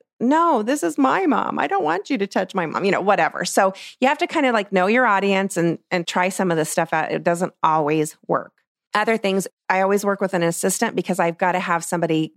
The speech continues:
to not just move my light, but also kind of help me with some of the things. Like, if it's just painful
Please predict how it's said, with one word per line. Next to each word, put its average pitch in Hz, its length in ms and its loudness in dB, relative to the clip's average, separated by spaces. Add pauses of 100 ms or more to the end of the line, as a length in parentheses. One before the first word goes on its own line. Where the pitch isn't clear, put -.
to 156 320 0
not 170 200 -2
just 165 180 -6
move 165 180 0
my 151 160 0
light, 165 300 -2
but 151 100 0
also 156 300 -2
kind 156 200 -6
of 135 60 -6
help - 260 -2
me 170 120 0
with 156 140 -2
some 165 180 -2
of 151 60 -4
the 151 60 -4
things. 160 300 -6
Like, 143 140 -2 (480)
if 196 120 0
it's 220 160 -2
just - 260 -2
painful 202 680 0